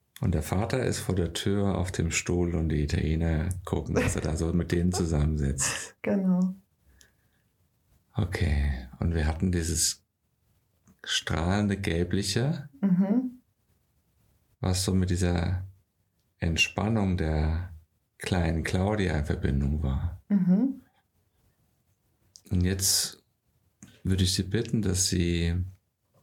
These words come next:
Speaker 1: auf die kleine Claudia schauen
Speaker 2: Mhm.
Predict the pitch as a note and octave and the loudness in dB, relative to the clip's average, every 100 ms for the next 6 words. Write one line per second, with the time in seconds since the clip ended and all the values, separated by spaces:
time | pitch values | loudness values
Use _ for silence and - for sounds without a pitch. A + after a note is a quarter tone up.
0 | _ _ _ _ _ - - _ - - | _ _ _ _ _ -20 -20 _ -20 -2
1 | F2+ - F#2+ - F2+ E2 D#2+ - F#2 F2+ | -2 0 -4 0 0 0 0 0 0 0
2 | F#2+ F2+ D#2+ E2 - E2 E2+ A#2 C3+ - | 2 0 0 0 0 0 0 0 -4 -12
3 | _ _ F#3 F3+ F3+ A#3+ | _ _ -4 0 0 0